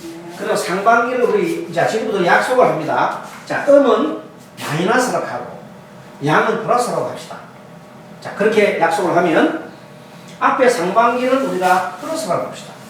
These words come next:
Speaker 2: 상반기. 자, 하반기는 마이너스다. 요 상반기, 하반기 이렇게 나눕니다.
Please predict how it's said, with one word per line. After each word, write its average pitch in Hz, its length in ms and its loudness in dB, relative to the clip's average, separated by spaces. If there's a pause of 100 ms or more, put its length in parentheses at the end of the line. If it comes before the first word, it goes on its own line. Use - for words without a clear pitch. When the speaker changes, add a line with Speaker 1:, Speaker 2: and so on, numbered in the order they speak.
(280)
Speaker 2:
상반기. 139 680 -2 (800)
자, - 380 0 (220)
하반기는 247 600 2
마이너스다. 156 600 -2 (800)
요 127 80 -8
상반기, 170 920 0 (1500)
하반기 170 440 2
이렇게 143 160 -4
나눕니다. 135 500 -6